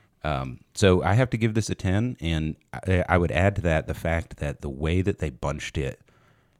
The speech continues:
it, you know, it smokes at the right rate to keep the Connecticut wrapper cool. I mean, it, they just nailed that. You know, they didn't give you the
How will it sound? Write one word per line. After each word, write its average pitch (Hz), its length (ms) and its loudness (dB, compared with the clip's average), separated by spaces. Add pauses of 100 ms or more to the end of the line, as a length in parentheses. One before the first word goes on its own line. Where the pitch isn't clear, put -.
it, - 200 -4
you 73 120 -6
know, 69 260 -4
it - 240 0
smokes 87 680 0
at 76 260 -6
the 73 100 -6
right 73 520 -2 (720)
rate 71 520 -4 (600)
to 71 380 -6
keep - 360 -4 (400)
the 69 380 -6 (180)
Connecticut 80 460 -4
wrapper 71 580 -6 (160)
cool. 92 640 0
I - 80 -14
mean, 71 260 -8 (520)
it, 78 260 -6
they 101 160 6
just 85 200 -2
nailed 73 440 -4
that. 58 260 -8 (300)
You 73 100 -8
know, 67 100 -2
they 85 160 0
didn't 110 240 6
give 98 240 2
you 87 120 0
the 76 160 -8